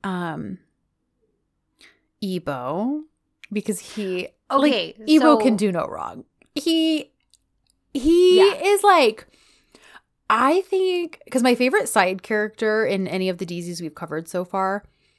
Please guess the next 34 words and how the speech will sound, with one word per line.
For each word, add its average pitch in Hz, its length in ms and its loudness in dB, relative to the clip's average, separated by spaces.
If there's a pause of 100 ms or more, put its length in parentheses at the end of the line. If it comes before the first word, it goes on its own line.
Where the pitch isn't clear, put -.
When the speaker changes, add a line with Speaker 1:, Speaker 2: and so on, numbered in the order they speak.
(340)
Speaker 1:
has 202 360 -2
Speaker 2:
Mm-hmm. 175 100 -10
Speaker 1:
been, 170 560 -2 (540)
um, 180 540 -6 (600)
Ozan 208 520 4
from 202 200 -2
Bayanlish. 175 720 -2
Like, 170 320 -2 (240)
he 233 540 0
Speaker 2:
Okay. 233 140 0
Speaker 1:
and 185 560 0 (140)
Speaker 2:
Aw, 208 540 -2
Speaker 1:
he 220 160 2
and 226 160 2
Speaker 2:
yeah. 240 80 2
Speaker 1:
Denise, 240 500 2
like, 185 380 0 (140)
you 220 180 -4
know, 196 480 0
I 220 140 2
mean, 233 160 2
a 226 60 2
lot 247 160 4
of 294 60 -4
people 240 240 -4
were 226 140 0
like, 196 480 2
uh, 202 400 2 (120)
they 196 180 2
should 233 120 -2
have 220 140 0
their, 214 260 -2
you 214 140 -4
know, 196 260 -4